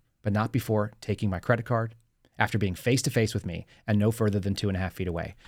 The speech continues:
covid brought the authoritarian out of so many people. He wasn't scared of covid. He was asserting some sort of dominance. And here we are at a gas station in Eugene, Oregon,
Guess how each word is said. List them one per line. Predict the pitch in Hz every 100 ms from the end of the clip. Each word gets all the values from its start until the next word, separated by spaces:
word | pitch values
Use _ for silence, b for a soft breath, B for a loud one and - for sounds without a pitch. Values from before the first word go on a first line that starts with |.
| b b
covid | - 156 160 180 151
brought | 123 123 120 131 - _ _
the | 113 123
authoritarian | 123 147 147 147 156 139 101 85 85 _ _ -
out | 107
of | 101
so | - 117
many | 113 101
people. | - 95 92 90 _ _ _ _
He | -
wasn't | 123 135 101
scared | 104 87
of |
covid. | - 104 87 82 - b b
He | -
was | 131 156
asserting | - 127 113 117
some | 120 - 113 120
sort | - 107
of | 98
dominance. | 107 98 90 80 - - - _ _ _ _ _ _ _ _ _ _ _ _ -
And | 104
here | 135
we | 151
are | 139 139
at |
a | 120
gas | 120 113
station | - 90 104
in | 95
Eugene, | 95 113 113
Oregon, | 127 117 92